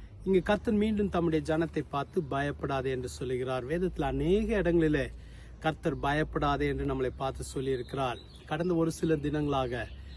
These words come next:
ஏன் "பயப்படாதே" என்று சொல்லுகிறார் என்பதை குறித்து உங்களோடு தியானித்துக் கொண்டிருக்கிறேன்.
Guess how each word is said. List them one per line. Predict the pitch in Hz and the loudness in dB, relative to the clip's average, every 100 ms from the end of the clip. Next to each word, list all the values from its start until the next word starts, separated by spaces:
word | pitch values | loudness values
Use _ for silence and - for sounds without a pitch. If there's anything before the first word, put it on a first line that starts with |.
| - - - - - - | -16 -16 -16 -16 -14 -2
ஏன் | 147 196 214 | 4 4 4
"பயப்படாதே" | 180 160 170 170 170 165 170 | 6 6 6 2 2 4 4
என்று | 156 147 | 2 0
சொல்லுகிறார் | - 156 147 151 151 143 | 0 0 2 0 0 0
என்பதை | 135 131 131 | -2 -2 -4
குறித்து | - 160 165 165 | -2 -2 0 0
உங்களோடு | 139 135 139 135 | 0 -2 -2 -2
தியானித்துக் | 131 127 123 - | -2 -2 -4 -4
கொண்டிருக்கிறேன். | 135 123 127 - 139 120 | -6 -4 -6 -4 -4 -4